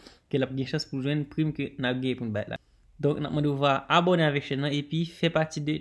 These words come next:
channeng la. Oke, an ale nan videyo a. Oke, n ap li pou ou, epi mwen menm, w ap swiv. Conyescendo osmeses e g s. Oke, li di pou n konnen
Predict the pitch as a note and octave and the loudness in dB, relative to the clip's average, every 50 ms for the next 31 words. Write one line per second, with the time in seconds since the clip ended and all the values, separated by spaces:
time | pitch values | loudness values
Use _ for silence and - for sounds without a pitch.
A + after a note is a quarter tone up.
0 | - - C3 G#2+ A2 A2 G#2+ - - - - - - A2+ A#2+ - - G3+ A3 - | -4 -6 -4 -4 -4 -6 -8 -8 -12 -14 -16 -14 -12 -12 -10 -6 -6 -8 -8 -10
1 | - - C3 C3 B2+ B2+ C3 C#3 C#3 C#3 D3+ D#3 C#3+ A#2 G#2 - - - _ _ | -12 -8 -6 -4 -2 -2 -2 -2 -2 -2 -2 -2 -2 -2 -4 -6 -10 -20 _ _
2 | _ _ _ _ _ _ _ - F#3+ E3+ E3 - A#2 A2 B2+ C3+ D#3 F#3 F3+ F#3 | _ _ _ _ _ _ _ 2 2 4 2 0 -4 -2 2 4 4 4 4 4
3 | E3+ D3+ C#3+ C3+ C3+ C#3 E3 G3+ - - B2+ B2+ B2 C3+ C3 B2+ C3+ C3 C3 C3 | 0 0 0 0 0 0 -2 -2 -2 0 0 2 2 2 2 2 2 2 2 2
4 | B2 B2+ - - - - - - - - _ _ - - - - F#3 F#3+ G3+ F#3+ | 2 0 -2 -6 -8 -10 -10 -18 -20 -20 _ _ -18 -4 2 4 4 6 4 4
5 | - F3+ F3 F#3 F#3+ F#3+ - F3+ F3 E3+ E3 D#3+ D#3 - - C3+ B2+ B2+ C3+ D3 | 4 2 4 4 4 2 4 4 4 4 4 2 -2 -2 0 4 4 6 6 6
6 | D#3+ E3+ F#3 F3+ F#3 G3 G3+ A3+ A3 - - - - - _ - E3 E3+ F3+ - | 4 4 2 2 0 -2 -2 -2 -4 -6 -10 -12 -12 -12 _ -4 -2 -2 -2 -2
7 | - - - D3+ C3 - C#3+ C3+ - - - - - - - - - _ - - | -6 -10 -12 -10 -6 -2 -2 -2 -2 -2 -4 -8 -10 -10 -10 -12 -12 _ -20 -16
8 | - - D#3 E3 E3 C#3 B2 A#2+ A#2 A2 A2+ A#2 A#2 A#2 A#2 - - - C3 B2+ | -8 -4 -4 -2 -2 -2 -4 -4 -6 -8 -8 -8 -8 -8 -8 -8 -4 -2 0 0
9 | B2+ C#3 E3 G3+ | 0 0 -2 -4